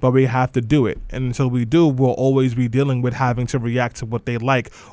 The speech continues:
or having our demands be passed over. Like Tammy's giving an example in D S A. Like, that happens a lot in white spaces.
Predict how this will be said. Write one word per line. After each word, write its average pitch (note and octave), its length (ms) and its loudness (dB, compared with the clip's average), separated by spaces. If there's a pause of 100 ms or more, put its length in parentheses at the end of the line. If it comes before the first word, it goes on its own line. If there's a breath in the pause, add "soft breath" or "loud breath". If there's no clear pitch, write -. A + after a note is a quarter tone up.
or E3+ 380 10 (120 soft breath)
having C#3+ 380 2
our C3+ 180 4
demands C3 520 0
be B2+ 120 0
passed A2+ 380 -4
over. G#2 380 -2 (240 soft breath)
Like A2 200 -4
Tammy's A#2+ 300 -4
giving A#2+ 140 -2
an A#2 60 -2
example A#2 260 -4
in A2+ 80 -4
D A2+ 160 -2
S - 180 -4
A. D#3+ 80 4
Like, A#2+ 180 0
that C#3 140 2
happens C#3+ 300 0
a C3 40 -2
lot A#2+ 300 -2
in A2+ 100 -8
white A2 200 -6
spaces. F#2+ 560 -10